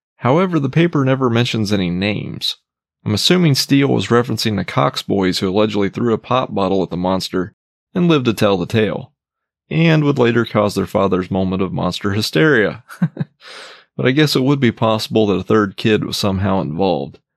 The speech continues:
Unfortunately, the details became pretty murky on that last report, and it appears that the two escaped ponies in the area only added fuel to the fire. Ironically, I took a trip to the Richland County Fairgrounds recently for their Civil War show,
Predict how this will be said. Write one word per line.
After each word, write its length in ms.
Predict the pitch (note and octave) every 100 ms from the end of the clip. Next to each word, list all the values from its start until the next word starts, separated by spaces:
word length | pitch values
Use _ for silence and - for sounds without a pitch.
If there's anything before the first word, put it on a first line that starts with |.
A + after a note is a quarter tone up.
| _ _ _ -
Unfortunately, 680 | A#2 - D#3+ - C#3 A#2
the 120 | A2
details 500 | A2 B2+ B2+ A2 G2+
became 380 | G2 G2 A2+ G2+
pretty 260 | - A#2+ G2+
murky 480 | F#2+ G#2 A2 G2+ F#2
on 160 | F#2
that 200 | F#2 E2
last 300 | F2 F#2 -
report, 500 | - - G2+ E2+ - _ _ _ _
and 100 | A2
it 60 | G#2+
appears 380 | - D3+ C#3 -
that 80 |
the 80 | G2+
two 220 | G2 C#3
escaped 360 | A#2+ - A#2+ -
ponies 460 | - B2+ A#2 G2 G2
in 60 |
the 140 | F#2 E2
area 460 | F#2+ F#2 F2+ F#2+ -
only 380 | - C3 A#2+ G#2
added 260 | G#2 E2+
fuel 320 | - A#2 A2 F#2+
to 100 | -
the 100 | F2
fire. 540 | G2 G2 E2+ D#2 D3+ _ _ _ _ _ _ _ _ _ _ _ _ -
Ironically, 580 | B2+ D#3 F3+ E3 D3 B2+
I 60 |
took 240 | G#2+ C#3+ B2
a 60 |
trip 300 | G#2+ - C3 -
to 80 |
the 100 | G#2+
Richland 400 | G2 A2 - G#2
County 280 | G2 A2 G2
Fairgrounds 600 | F2 A#2 A2+ F#2+ F2+ F2
recently 440 | G2 G2 - F#2+ F#2+
for 160 | -
their 100 | F2
Civil 380 | E2+ A2+ G2+ F#2+
War 180 | F#2+ G2+
show, 420 | - F2+ B1+ E2